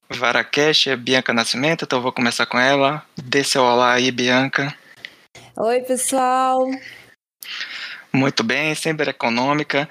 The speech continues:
Speaker 2: Sempre
Speaker 1: É.
Speaker 2: econômica, né?
Speaker 1: <laughs>
Speaker 2: Eu, eu fico ensaiando, Ramon, várias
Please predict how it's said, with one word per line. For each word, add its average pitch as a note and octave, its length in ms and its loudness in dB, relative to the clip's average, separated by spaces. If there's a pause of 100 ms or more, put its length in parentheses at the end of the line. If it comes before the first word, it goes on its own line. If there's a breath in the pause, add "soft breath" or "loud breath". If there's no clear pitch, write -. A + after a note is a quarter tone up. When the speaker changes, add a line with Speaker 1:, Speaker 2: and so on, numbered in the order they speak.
Speaker 2:
Sempre D#4 320 0
Speaker 1:
É. G4 140 2
Speaker 2:
econômica, C4+ 600 2
né? C4+ 240 2
Speaker 1:
<laughs> - 80 -6
Speaker 2:
Eu, D4+ 420 0
eu F4 40 -2
fico F#4+ 320 -2
ensaiando, C#4 960 2
Ramon, G#3+ 400 0
várias B3+ 720 0